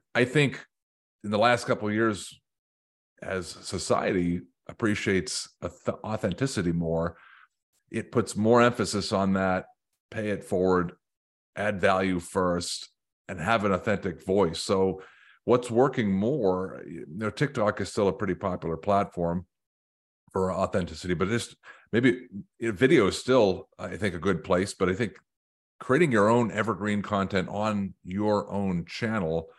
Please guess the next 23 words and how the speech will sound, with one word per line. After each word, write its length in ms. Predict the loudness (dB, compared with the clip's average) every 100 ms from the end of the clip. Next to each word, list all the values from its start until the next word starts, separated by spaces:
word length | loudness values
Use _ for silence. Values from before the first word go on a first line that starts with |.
| _ _ _ _ _ _ -6
be 180 | -4 0
that 240 | 0 -2
your 160 | -8 -4
website, 540 | -4 -4 -6 -8 -10 -16 _ _
be 160 | -14 -8
it 80 | -6
a 60 |
blog, 680 | -6 -2 0 0 -2 -4 -10 -18 _ -20
versus 640 | -16 0 2 2 -2 -4
using 380 | 0 0 0 0
these 260 | 0 -2 0
third 320 | 2 2 2
parties 400 | -2 -2 -4 -6
is, 140 | -6
I 80 | -4
think, 240 | -4 -6
kind 260 | -4 -2 0
of 140 | 0
where 340 | 2 4 6 4
things 380 | 2 -2 -2 -4
are 80 |
shifting 580 | -8 -2 -2 -2 -8 -10
toward. 420 | -10 -10 -10 -12